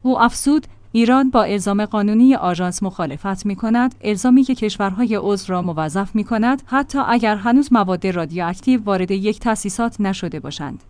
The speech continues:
نیت خود برای ساخت هر گونه تأسیسات هسته‌ای را به آژانس اطلاع دهند.» گروسی گفت:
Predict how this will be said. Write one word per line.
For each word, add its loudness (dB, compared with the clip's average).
نیت 4
خود 0
برای 4
ساخت 2
هر 2
گونه 4
تأسیسات 0
هسته‌ای 2
را 2
به 2
آژانس -2
اطلاع 0
دهند.» -6
گروسی 2
گفت: 0